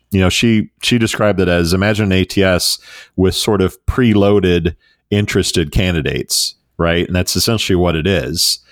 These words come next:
Now, you could argue that your current database is the same thing. You just have to, like, energize them, and you have to build technology that says this person's interested. Whereas, I mean, LinkedIn, they actually say, "Hey, I'm open to new opportunities."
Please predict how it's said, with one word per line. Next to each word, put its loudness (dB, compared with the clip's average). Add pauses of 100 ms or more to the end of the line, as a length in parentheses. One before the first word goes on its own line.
(240)
Now, 2
you 2
could -2
argue 2
that 0
your 0
current -2
database 0
is -2
the 2
same 0
thing. 0
You 0
just -2
have 0
to, -4
like, -2
energize 0
them, -2
and -2
you 0
have -4
to -4
build -2
technology -2
that -2
says -2 (360)
this 0
person's 0
interested. 0
Whereas, 0 (420)
I -2
mean, 2
LinkedIn, 0
they 2
actually 0
say, 2
"Hey, 2
I'm 0
open 0
to 0
new 0
opportunities." -2